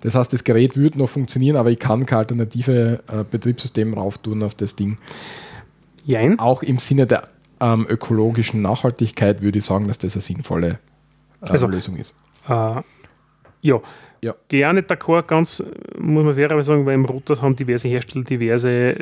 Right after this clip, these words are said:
Speaker 2: Entwicklungsarbeiten geleistet und Features eingebaut. Ja, ich kann nicht jetzt dahergehen und auf einen Huawei auf einmal eine Cisco-Software aufspielen oder sowas. Das sind unterschiedliche Hersteller, ja.
Speaker 1: N-,
Speaker 2: Und
Speaker 1: na,
Speaker 2: das
Speaker 1: aber
Speaker 2: updaten.
Speaker 1: du,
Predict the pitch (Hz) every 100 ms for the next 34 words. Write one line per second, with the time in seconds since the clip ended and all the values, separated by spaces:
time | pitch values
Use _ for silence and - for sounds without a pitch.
0 | - - 127 143 139 127 147 127 131 123
1 | 127 117 127 - - 151 143 - 165 156
2 | 151 139 131 135 - 120 123 131 - -
3 | - - 123 - 120 143 139 131 117 -
4 | 120 120 131 127 127 127 120 - 123 113
5 | - 123 120 120 123 - - - 113 139
6 | 143 135 135 - 131 - 120 120 120 -
7 | - 143 - 135 - 113 - 127 117 -
8 | - 123 123 120 117 127 127 - - -
9 | 131 131 139 127 127 123 123 117 113 -
10 | 113 107 101 123 113 - - _ _ -
11 | 101 - 120 139 127 135 120 120 117 131